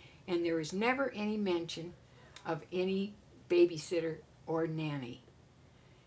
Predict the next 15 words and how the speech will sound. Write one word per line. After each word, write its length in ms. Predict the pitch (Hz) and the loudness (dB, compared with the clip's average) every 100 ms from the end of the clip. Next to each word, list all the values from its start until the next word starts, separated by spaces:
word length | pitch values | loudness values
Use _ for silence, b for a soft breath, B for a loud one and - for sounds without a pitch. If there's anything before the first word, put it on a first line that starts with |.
| b | b
Yet, 640 | 185 180 233 208 - - - - - - - - - - - - - - - | -8 4 6 6 -2 -12 -20 -20 -20 -20 -20 -20 -20 -20 -20 -20 -20 -20 -12
Charles 600 | - 202 220 254 294 294 | 4 8 10 10 6 -2
Crittenden, 680 | - 320 339 180 139 135 147 - - - - - b b b b - - | -2 0 0 -2 -6 -10 -16 -20 -20 -20 -20 -20 b b b b -20 4
the, 440 | 180 175 170 170 - | 6 8 6 2 0
um, 360 | 165 156 147 - | -2 -2 -4 -8
Cindy's 640 | - - 262 277 254 208 - | -2 2 6 6 4 0 -2
co-worker, 960 | - 247 294 285 175 101 - - - - - - - - - - b b b b b - - | 0 4 4 4 2 0 -6 -10 -12 -16 -20 -20 -20 -20 -20 -20 b b b b b -20 -8
says 400 | - 220 220 233 | 2 4 4 2
that, 320 | - 208 - - - - - - - - - - - - | 2 2 2 -8 -20 -20 -20 -20 -20 -20 -20 -20 -20 -4
um, 540 | 202 196 196 196 208 - - - - | 0 2 0 0 -2 -8 -18 -20 -8
Cindy 440 | - 254 330 330 196 | 0 6 6 6 4
had 240 | 208 202 | 2 2
been 200 | 208 208 | 2 2
referring 880 | 196 190 - 208 254 277 175 196 B B B - | 2 2 2 4 4 4 0 -4 B B B -4
to, 360 | - 180 175 | 4 6 6